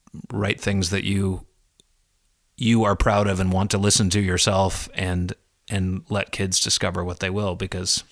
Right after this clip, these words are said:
you know, I grew up listening to my brother's Beatles records, and,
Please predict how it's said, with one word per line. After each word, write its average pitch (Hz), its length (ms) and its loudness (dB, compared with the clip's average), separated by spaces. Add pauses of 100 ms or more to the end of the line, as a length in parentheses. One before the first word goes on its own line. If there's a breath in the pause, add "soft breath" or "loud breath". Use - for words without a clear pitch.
(1040)
you 110 140 2
know, 80 220 -4 (1000 loud breath)
I 107 120 4
grew 104 180 0
up 92 120 -4
listening 98 340 0
to 98 80 -2
my 90 220 0 (200)
brother's 95 440 -2
Beatles 101 440 0
records, 95 480 -4
and, 92 260 -4